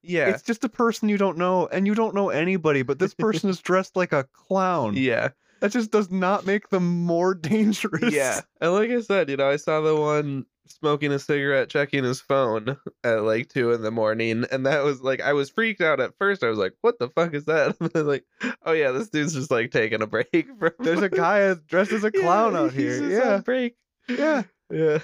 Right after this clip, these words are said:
Speaker 2: Like,
Speaker 1: <laughs>
Speaker 2: if, and again, follow me on this. If you're out in the dark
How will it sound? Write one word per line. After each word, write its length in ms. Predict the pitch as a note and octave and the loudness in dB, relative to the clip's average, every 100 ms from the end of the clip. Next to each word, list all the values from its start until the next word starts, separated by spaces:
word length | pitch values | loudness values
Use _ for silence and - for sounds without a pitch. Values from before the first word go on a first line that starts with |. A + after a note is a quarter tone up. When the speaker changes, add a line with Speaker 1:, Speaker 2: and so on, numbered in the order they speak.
| - _ F#3 | -6 _ 0
Speaker 2:
Like, 240 | F#3+ F#3 | 0 0
Speaker 1:
<laughs> 540 | - - C3+ D#3 - - | -8 -8 -6 -8 -8 -2
Speaker 2:
if, 200 | E3 E3 _ _ _ G#2+ - D3+ | -2 -2 _ _ _ -10 -6 -2
and 100 | F3 | -2
again, 460 | E3+ F#3+ C3+ F#2+ - _ | 0 0 0 -4 -14 _
follow 440 | _ - F#3+ F3+ D3 | _ -2 0 2 0
me 160 | B2 A2 | -2 0
on 160 | G#2 | 0
this. 320 | G2+ G#2 - _ _ _ _ _ _ _ _ - | 0 -2 -4 _ _ _ _ _ _ _ _ -8
If 140 | C3 | -4
you're 180 | G3+ A3 | -2 0
out 140 | G#3+ G3 | 0 -2
in 60 | |
the 60 | F3+ | -4
dark 420 | C#3 C#3+ F3+ | 0 0 0